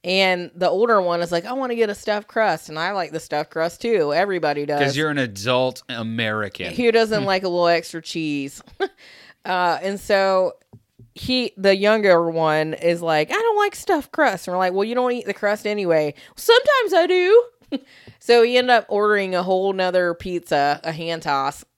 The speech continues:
Speaker 1: uh, without the stuffed crust, so he can have pizza too, because he won't get the, the little mini pan pizza because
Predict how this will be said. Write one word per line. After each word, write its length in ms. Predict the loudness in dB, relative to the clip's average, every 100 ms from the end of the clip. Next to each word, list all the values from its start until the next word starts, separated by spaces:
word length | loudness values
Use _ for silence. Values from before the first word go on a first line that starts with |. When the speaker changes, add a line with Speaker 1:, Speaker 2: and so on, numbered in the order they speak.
| _ -10
Speaker 1:
uh, 260 | -4 -2 0
without 340 | 0 0 0
the 100 | -4
stuffed 340 | -2 -2 -2
crust, 540 | 0 2 2 0 -8 -20 _ _ _
so 260 | _ 0 0
he 200 | -2 -4
can 160 | -2
have 400 | 0 2 0 -2 -8 -20 _ _ _
pizza 420 | -12 -10 -2 0
too, 460 | 0 -4 -6 -6 -8
because 260 | -8 -6 -6
he 120 | -4
won't 260 | -2 -2 2
get 240 | 2 4
the, 400 | 4 4 0 -16 _ -2
the 140 | 0
little 460 | 2 4 4 2 -4 -20 _ _ _ _ _
mini 380 | -2 0 2 0
pan 420 | -2 -2 -2 -2
pizza 540 | -4 -8 -8 -4 -2 -2
because 480 | -2 2 2 0